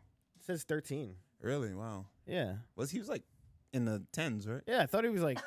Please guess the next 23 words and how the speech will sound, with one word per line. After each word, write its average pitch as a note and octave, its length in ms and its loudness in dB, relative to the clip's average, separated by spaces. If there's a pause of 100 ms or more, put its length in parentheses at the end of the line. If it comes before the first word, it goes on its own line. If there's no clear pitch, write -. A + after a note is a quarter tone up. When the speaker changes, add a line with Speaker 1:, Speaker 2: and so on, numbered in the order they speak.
Speaker 1:
cl-, - 140 -6
like, A#2 160 -6
eight E3+ 240 -2
or C3+ 80 -4
something, A#2 340 -10
or A2+ 60 -10
seven, B2+ 460 -8 (200)
or A2+ 140 -20
close C3 240 -8
up G#2 120 -10
there. B2 220 -6
I A#2+ 60 -6
don't F3 120 -10
know, C3 200 -10 (800)
but, A#2 240 -6 (500)
but A#2+ 80 -6
yeah, G2 80 -4
that's G#2 160 -6
a A2 60 -6
tough A#2 220 -8
fight A2+ 200 -6
for G#2+ 120 -12
Nate, G#2 320 -10